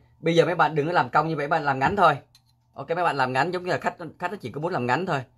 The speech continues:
Rất là dễ. Thì mấy bạn làm ngắn, mấy bạn làm như thế này. Đẩy lên này. Ok. Các bạn nhìn kỹ nè. Đè con bột xuống ngay giữa này.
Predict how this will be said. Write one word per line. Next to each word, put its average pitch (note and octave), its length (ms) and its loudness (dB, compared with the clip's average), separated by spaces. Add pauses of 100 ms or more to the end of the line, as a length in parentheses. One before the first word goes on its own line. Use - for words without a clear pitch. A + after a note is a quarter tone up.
(380)
Rất F#3 160 0
là F3+ 80 0
dễ. C#3+ 360 2 (720)
Thì B2 100 -8
mấy B2 100 -2
bạn C#3+ 140 0
làm A#2+ 180 -2
ngắn, B2+ 140 0
mấy F#3 80 -2
bạn C#3 140 2
làm B2 140 2
như B2+ 80 -2
thế D#3 80 -4
này. A#2 220 -2 (720)
Đẩy A2 180 -2
lên C#3+ 160 2
này. A2 180 -2 (640)
Ok. A#2+ 80 -2
Các - 840 -8
bạn B2 120 -4
nhìn A#2+ 160 -4
kỹ D#3 160 -4
nè. C3 220 2 (540)
Đè A2+ 360 -2
con B2+ 100 0
bột B2 160 2
xuống D#3 140 -6
ngay D#3 140 0
giữa D3+ 160 4
này. A#2+ 240 -2